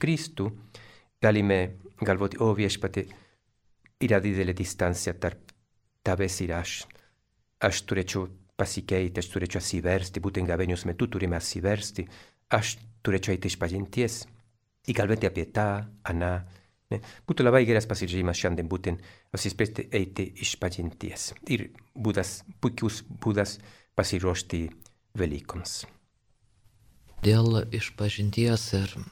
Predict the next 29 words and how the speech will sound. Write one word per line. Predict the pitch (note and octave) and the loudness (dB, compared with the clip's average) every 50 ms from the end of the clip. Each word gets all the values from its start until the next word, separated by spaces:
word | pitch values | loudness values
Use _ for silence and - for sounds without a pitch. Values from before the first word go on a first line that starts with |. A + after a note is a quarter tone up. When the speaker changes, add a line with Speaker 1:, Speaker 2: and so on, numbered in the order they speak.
| - - | -14 -4
Speaker 2:
labai | - - C3 C#3+ F3 F3 | 0 2 6 6 6 6
svarbus | - - C#3+ C3 C3 C3+ C3 A#2+ | 6 4 2 2 2 2 2 4
dalykas | A#2+ A#2 A#2+ B2 - - G#2 G#2 - - | 4 4 4 4 4 2 0 0 0 -2
yra, | D#2+ G#2 A2 A2 A#2 A#2+ A#2 F#2+ | -2 0 2 4 4 4 4 2
mm, | - - - - G#2+ G#2 G2+ G2+ G2+ | 0 -2 -2 -2 -2 0 0 -2 -2
išgyvent | G#2+ G#2+ - G#2+ A#2 C3 C#3+ C3+ A#2+ A#2+ | -2 0 0 2 4 4 4 4 4 4
gavėnią, | A2+ A2+ G#2+ B2+ D3+ F#3 G3 E3 B2 G2+ | 4 4 4 6 6 6 6 6 4 2
turėti | G#2+ - B2 C3+ D3+ D3+ D3+ - C3+ C3+ C3+ C3 B2 - B2+ - - - - - | 0 0 2 2 2 2 0 0 0 2 2 0 0 -2 -6 -10 -14 -20 -10 -4
vieną | - A#2+ C3 C3 B2+ B2 A#2 | 0 2 4 4 4 2 2
tikslą, | A#2 A2+ - - - - - - | 0 -2 -2 -2 -6 -10 -10 -10
kuri, | - - - A2+ C#3 D#3+ | -4 -2 2 4 4 4
apie | D#3 C#3+ C3 - - | 4 2 0 0 -2
kurį | - - B2+ C3 C3 | 0 2 2 4 4
mums | B2+ B2 - | 4 2 0
kalba | - - A2+ A2 G#2+ A2 F#2+ | 0 0 2 2 2 2 0
Dievas. | F#2 - F#2+ F#2+ - - - - - - - | -2 -2 -4 -4 -6 -8 -14 -16 -18 -18 -20
Per | - - - B2 | -6 -2 0 0
visą | B2 B2 B2+ - - - B2 A#2+ A#2 A2+ - - - | 2 0 0 0 2 2 2 4 2 0 -2 -4 -2
Dievo | - A2+ A#2 A2 G#2+ G#2+ A2 | 2 4 4 6 6 4 2
ž-, | A2+ - - - - - | 0 -2 -8 -16 -12 -4
per | - - C3 | -2 0 2
visą | C#3+ D#3 F3 - - F3+ D3 | 2 2 2 2 2 2 4
Dievo | D3+ D3 C#3 C#3+ C#3 | 4 2 2 2 0
žodį, | C#3 C#3 B2 A2 G2+ - | 2 2 0 0 -2 -4
kurį | - - - F#2 F#2 | -8 -6 -6 -4 -2
mes | F#2 F2+ - | -4 -4 -4
girdime. | F#2 F#2 F2+ - - - - - - - - - - - - - - - | -4 -4 -4 -4 -6 -8 -10 -10 -12 -16 -18 -18 -16 -16 -16 -18 -18 -6
Kvietimas | - - D3 C#3+ D3 D3+ D3 C#3 B2 - - | 4 4 4 6 6 6 6 6 4 4 0
atsiversti. | G#2+ A2 - G#2+ G2+ G2+ F#2+ F#2 - - - - - - | -4 -2 -4 -2 -2 -2 -2 -4 -6 -10 -14 -16 -18 -20